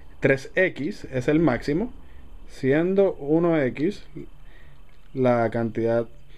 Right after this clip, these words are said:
la, el aumento regular del mismo. Acabo de tomar, ¿verdad?, una foto a nuestro logo, nuestra insignia de D L C. Volvemos al área de atrás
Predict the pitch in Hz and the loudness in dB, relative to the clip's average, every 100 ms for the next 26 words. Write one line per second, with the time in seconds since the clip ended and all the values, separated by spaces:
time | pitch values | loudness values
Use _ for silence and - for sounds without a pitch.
0 | - - - - - - - 139 123 127 | -14 -14 -14 -14 -14 -14 -2 2 4 6
1 | 127 120 120 113 123 123 117 113 104 - | 4 4 2 2 2 2 2 2 0 -6
2 | - - 120 110 101 85 - - - - | -12 -2 0 0 -2 -6 -12 -14 -14 -14
3 | - - - - - - - - - - | -14 -14 -14 -14 -14 -14 -14 -14 -14 -14
4 | - - - - - - - - - - | -14 -14 -14 -14 -14 -14 -14 -14 -14 -14
5 | - - - - - - - - - - | -12 -12 -12 -12 -12 -12 -14 -14 -14 -12
6 | - - - - - 101 98 101 107 107 | -12 -12 -14 -16 -14 -12 -10 -6 -6 -4
7 | 113 110 104 147 240 139 113 - 190 143 | -4 -4 -2 -2 0 0 0 2 2 4
8 | 165 247 - - - 123 120 113 - 117 | 2 -4 -8 -14 -6 0 2 2 2 6
9 | 147 147 120 120 117 113 - 196 147 117 | 6 6 4 0 0 -2 4 4 6 4
10 | 113 104 104 113 117 127 156 147 220 - | 2 0 -2 2 4 4 6 2 2 -8
11 | - - - - - - - - - - | -14 -14 -14 -14 -14 -14 -14 -14 -14 -14
12 | - - - - - 120 113 113 113 113 | -14 -14 -14 -14 -6 0 2 2 2 4
13 | 113 123 143 147 247 | 4 4 4 2 0